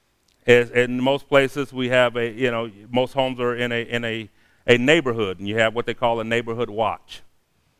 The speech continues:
You have a group of neighbors that's gonna look out for, for each other. They're gonna, they're going to come together when there's a crisis. They're gonna come together, um, you know, when, when,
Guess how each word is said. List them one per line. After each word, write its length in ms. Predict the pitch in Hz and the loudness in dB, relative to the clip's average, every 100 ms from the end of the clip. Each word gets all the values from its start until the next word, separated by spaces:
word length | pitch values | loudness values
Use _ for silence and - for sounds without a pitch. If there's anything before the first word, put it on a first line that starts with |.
| _ | _
You 160 | 104 | -2
have 180 | 117 113 | 0 0
a 60 | 110 | -2
group 240 | 104 123 | -6 -6
of 80 | 120 | -4
neighbors 380 | 113 113 107 98 | 0 0 -2 -8
that's 160 | 101 | -12
gonna 200 | - 110 | -10 -8
look 260 | 104 123 123 | -6 -6 -2
out 260 | 113 104 - | -2 -2 -8
for, 240 | 95 92 | -10 -10
for 260 | - 104 98 | -8 -6 -6
each 160 | 95 | -8
other. 300 | 101 87 87 | -10 -10 -12
They're 140 | 92 104 | -8 -4
gonna, 260 | 131 120 | -4 -4
they're 160 | 110 120 | -4 -6
going 260 | 127 127 123 | -4 -6 -6
to 240 | 127 117 - _ _ | -6 -8 -10 _ _
come 220 | 156 151 | 2 2
together 460 | 147 135 135 131 123 | 0 0 2 2 0
when 220 | 117 113 | -4 -4
there's 220 | 113 104 | -4 -6
a 60 | 107 | -10
crisis. 500 | - 113 98 - 90 | -4 -2 -2 -6 -6
They're 160 | 107 | -6
gonna 180 | 113 117 | -4 -8
come 260 | - 131 135 | -4 -4 -2
together, 600 | 139 117 131 123 104 98 _ _ _ _ 113 | -8 0 2 2 -2 -10 _ _ _ _ 2
um, 320 | 113 107 107 | 4 4 -2
you 80 | 120 | -4
know, 160 | 113 | -2
when, 340 | 117 117 110 117 | -2 -4 -4 -4
when, 340 | 117 113 110 | -4 -4 -10